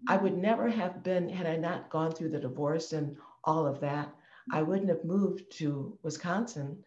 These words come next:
Speaker 1: or I wouldn't have moved to the Midwest, and I would have not have had the time with my mother that I had. I was here her last ten years.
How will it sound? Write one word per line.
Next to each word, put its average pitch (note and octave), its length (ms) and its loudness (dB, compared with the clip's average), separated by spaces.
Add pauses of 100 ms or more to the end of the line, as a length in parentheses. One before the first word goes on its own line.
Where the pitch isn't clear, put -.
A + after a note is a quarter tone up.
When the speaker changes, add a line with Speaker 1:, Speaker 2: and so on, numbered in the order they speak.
(160)
Speaker 1:
or F3 140 8
I D#3+ 40 8
wouldn't F#3+ 220 6
have E3+ 60 4
moved D#3+ 260 -2
to C#3+ 220 0 (160)
the D#3+ 60 2
Midwest, D#3+ 760 0 (320)
and E3+ 160 4
I E3+ 120 6
would E3+ 180 2
have D#3 80 4
not D#3 220 2
have - 220 -2
had D#3 240 0
the C3+ 80 -4
time D3 280 0
with D3 160 -4
my C#3 120 -2
mother C3+ 280 -2
that A2 140 -4
I G#2 80 -4
had. B2 380 -4 (680)
I E3+ 140 8
was D3+ 200 8
here E3+ 340 6
her C3+ 200 2
last C3 440 0 (280)
ten C3 220 4
years. B2+ 400 2